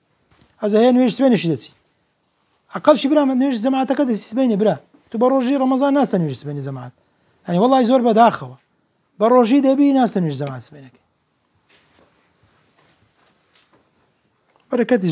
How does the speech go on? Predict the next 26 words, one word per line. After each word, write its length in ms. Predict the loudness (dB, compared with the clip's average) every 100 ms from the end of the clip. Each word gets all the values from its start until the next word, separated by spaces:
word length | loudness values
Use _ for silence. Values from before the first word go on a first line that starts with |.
| 0
زۆر 140 | 0 0
الحەمدە 280 | -4 -6 -2
زیادة 260 | -2 -2 -6
الخير 340 | -6 -4 -2 -2 -4
نەما 240 | 0 2 2 -2 _ _ _ _ _ _ _ _ _ -10 -6
بە 60 | -4
قوتت 260 | -2 -2 0 -2
دەکا 160 | -2 -4
الحەمدولله. 600 | -4 -4 -4 -4 -4 -6 -10 _ _ _ _ _ _ _ _ _ _ -20 -20 -20 -10 -2
نوێژ 160 | 0 0
جەماعەتەکە 420 | -2 -4 -6 -8 -4
دەبی، 300 | -2 -2 -2 -4 -10
استیغفار 420 | -18 -20 -6 -4 -2
دەکەی، 220 | -2 -4 -4
زیکر 200 | -6 -6 -6
دەکەی. 280 | -6 -6 -6 -8 _ _ _ -20 -20 _ _ _ _ _ _ _ _ _ _ _ _ _ -12 -2
ابن 120 | -2
القەیم 240 | 0 0 4 6
باز 140 | 4 2
دەکا 160 | -4 -4
دەفەرمێ 380 | -4 -4 -4 -4 -8 _ _ _ _ -6
دەرێ 160 | -2 0
ئەوە 140 | 2 0
لە 40 | -2
کەمالی 300 | 0 2 0 -4
شەفەقەتی 560 | -6 -4 -6 -6 -8